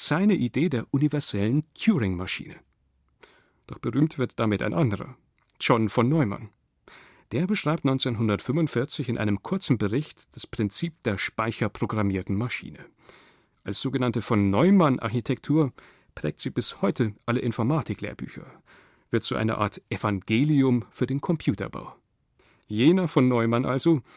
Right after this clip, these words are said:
den Turing bereits in Princeton kennengelernt hat, der mit Turings Ideen vertraut ist und sie auch nutzt.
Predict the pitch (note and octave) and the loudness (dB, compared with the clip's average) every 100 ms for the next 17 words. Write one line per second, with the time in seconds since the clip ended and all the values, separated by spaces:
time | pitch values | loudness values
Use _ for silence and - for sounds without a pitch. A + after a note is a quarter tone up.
0 | - - D3+ D3 - D3+ B2+ C3 C#3+ C3+ | -20 -6 -4 -2 2 4 4 0 0 -2
1 | - A#2+ - G#3 - A#2 - G2 F#2 F2 | -2 -2 0 0 2 0 0 -2 -2 -6
2 | - - - - - - _ - - - | -8 -10 -16 -18 -18 -20 _ -16 -14 -14
3 | - - - B2 A#2 - A#2 A#2+ A#2 A2+ | -18 -2 4 6 4 2 0 2 2 0
4 | - D3 F3 B2+ - - - - _ _ | 0 2 2 2 -2 -12 -20 -20 _ _
5 | - D#3 - - E3+ F#3+ B3+ - - - | -4 -4 -2 -4 -4 0 -2 -2 -6 -12